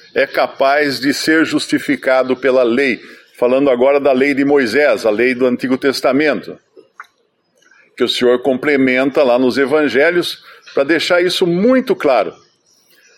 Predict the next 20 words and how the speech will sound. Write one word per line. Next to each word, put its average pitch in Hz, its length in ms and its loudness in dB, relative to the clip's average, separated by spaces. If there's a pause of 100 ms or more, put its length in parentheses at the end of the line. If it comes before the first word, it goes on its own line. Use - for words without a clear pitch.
(100)
Mas 180 280 0
nós 190 200 0
temos 196 380 0
agora, 170 440 2
ah, 123 1080 2 (140)
a 143 80 2
lei 160 220 2
do 185 120 0
amor, 165 440 2
né, 123 240 0
se - 120 -4
a 107 40 -2
gente 117 160 -2
pode 113 200 0
chamar 113 300 0
assim, 147 360 -4 (760)
que 120 100 -6
ele 117 140 -4
fala 127 400 2
aqui 127 440 -4